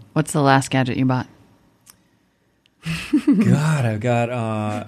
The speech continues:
Speaker 2: I just bought a, a,
Speaker 1: Did you buy
Speaker 2: uh,
Speaker 1: them
Speaker 2: new
Speaker 1: in ten at a
Speaker 2: camcorder.
Speaker 1: time?
Speaker 2: I bought a, you know, we have three kids, and so I bought a, a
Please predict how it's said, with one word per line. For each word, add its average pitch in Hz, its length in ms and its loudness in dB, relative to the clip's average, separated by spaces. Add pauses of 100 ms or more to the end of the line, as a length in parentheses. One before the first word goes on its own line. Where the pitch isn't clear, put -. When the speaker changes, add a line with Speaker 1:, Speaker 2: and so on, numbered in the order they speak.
Speaker 2:
I - 120 2
just 165 240 0
bought 156 260 6
a, 110 360 4
a, 120 40 -14 (120)
Speaker 1:
Did - 20 2
you 113 80 2
buy 147 120 2
Speaker 2:
uh, - 20 2
Speaker 1:
them 143 100 2
Speaker 2:
new 135 140 6
Speaker 1:
in 131 80 -4
ten 143 220 2
at 143 120 4
a 143 40 4
Speaker 2:
camcorder. 127 40 -8
Speaker 1:
time? 127 260 4
Speaker 2:
I 113 80 4
bought 127 160 4
a, 107 120 2 (120)
you 127 140 -2
know, 117 80 0
we 120 120 2
have 120 120 0
three 113 220 -4
kids, 107 320 -2
and 104 80 -6
so 113 100 -2
I 113 40 6
bought 110 180 4
a, 104 160 2 (160)
a 110 240 2